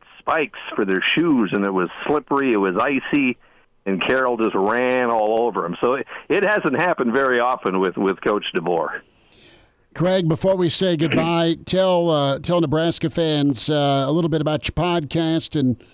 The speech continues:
Speaker 2: we know you can, uh, hear it on Spotify, iTunes, Google Play, but, but what you're doing with the pod.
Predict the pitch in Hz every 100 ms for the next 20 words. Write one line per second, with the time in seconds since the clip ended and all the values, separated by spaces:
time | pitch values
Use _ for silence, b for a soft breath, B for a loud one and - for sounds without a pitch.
0 | B B 143 147 156 156 156 - 143 135
1 | 127 127 160 151 139 131 - 156 147 139
2 | 147 139 143 143 135 113 143 131 123 -
3 | 143 139 131 139 139 139 143 143 139 139
4 | 135 127 - 120 143 120 101